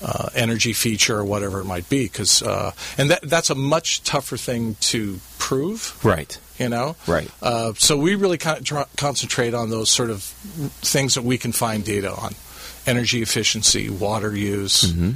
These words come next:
Speaker 1: You know, that's where we can really sort of say, "Hey, we can make a difference here." I mean, as an example, Southern California Edison has a Savings by Design program,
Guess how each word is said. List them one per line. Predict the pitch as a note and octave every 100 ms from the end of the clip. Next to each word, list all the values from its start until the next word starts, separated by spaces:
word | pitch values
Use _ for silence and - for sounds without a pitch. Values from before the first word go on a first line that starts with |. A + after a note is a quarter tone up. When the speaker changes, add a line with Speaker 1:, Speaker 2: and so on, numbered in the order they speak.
| -
Speaker 1:
You | G#2
know, | G#2
that's | B2+ C3+ -
where | B2
we | A#2 A2+
can | A2+
really | G#2+ G#2+ G2+
sort | - G2+
of | F#2+
say, | - G2
"Hey, | G#2+ F2+ - - -
we | C3+
can | C3 B2
make | A2
a | G2
difference | G2 G#2 G2
here." | - - - - -
I |
mean, | D3+ D3+
as | C#3
an | A#2
example, | A#2+ C#3+ B2+ A#2+ F#2
Southern | - C3+ B2
California | B2+ A2+ - G#2+ G#2+
Edison | A2+ A2+ G2+ F2+
has | A2+ - A#2 G#2 G2 -
a | G#2
Savings | G2 - A2+ G#2+
by | - A2
Design | G2+ A#2 A#2
program, | A2+ G2 -